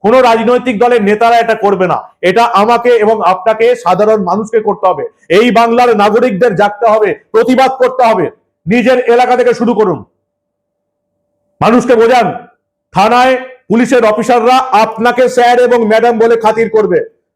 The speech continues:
আপনি থানার পুলিশ অফিসারদের স্যার ম্যাডাম বলবেন না। আপনাদের, আমাদের ট্যাক্সের টাকায় পুলিশ কর্মীদের মাইনে হয়, তাদের রাখা হয়েছে জনগণকে সেবা করার জন্য, জনগণের সেবা দেওয়ার জন্য। কোন পুলিশ অফিসারকে আজ থেকে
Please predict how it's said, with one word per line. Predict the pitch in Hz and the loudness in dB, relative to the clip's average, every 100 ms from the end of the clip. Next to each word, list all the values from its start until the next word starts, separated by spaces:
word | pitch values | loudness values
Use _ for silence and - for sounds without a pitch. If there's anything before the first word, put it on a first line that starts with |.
| _ | _
আপনি | 175 196 185 269 | -2 0 2 0
থানার | 269 233 254 254 | 2 0 2 0
পুলিশ | 254 240 254 | -2 0 0
অফিসারদের | 240 240 247 190 254 269 - | 0 0 0 2 0 0 -6
স্যার | - 240 247 240 | -4 0 2 2
ম্যাডাম | 233 233 226 | 2 0 2
বলবেন | 196 214 220 | 2 2 0
না। | 196 165 117 - _ | 0 -2 -4 -12 _
আপনাদের, | - 180 202 247 254 262 262 - | -2 0 2 0 2 2 0 0
আমাদের | 214 247 247 254 247 | 0 2 2 0 0
ট্যাক্সের | 220 220 247 226 | -2 0 -4 -2
টাকায় | 247 247 247 | -2 0 0
পুলিশ | 214 233 226 | 0 -4 -2
কর্মীদের | 240 226 233 202 | -2 0 0 0
মাইনে | 190 214 | 0 0
হয়, | 202 185 135 _ | 0 0 -4 _
তাদের | - 196 233 | -2 2 2
রাখা | 220 226 | 2 2
হয়েছে | 247 247 247 247 | 2 2 0 0
জনগণকে | 196 220 226 233 247 | 0 0 0 0 -2
সেবা | - 214 220 | -2 -2 -2
করার | 226 226 220 | 0 0 0
জন্য, | 220 214 190 151 _ - | 0 -2 -2 -6 _ -6
জনগণের | 160 214 233 240 240 220 | -2 0 2 2 0 -2
সেবা | - 220 240 | -2 0 2
দেওয়ার | 226 220 175 | 2 0 -2
জন্য। | 185 156 - _ _ _ _ _ _ _ _ _ _ _ _ _ - | -6 -6 -16 _ _ _ _ _ _ _ _ _ _ _ _ _ -4
কোন | 202 254 247 | 2 2 2
পুলিশ | 240 254 | 0 0
অফিসারকে | 254 240 254 254 254 | 0 2 0 2 0
আজ | 214 | 0
থেকে | 220 233 240 | 0 0 0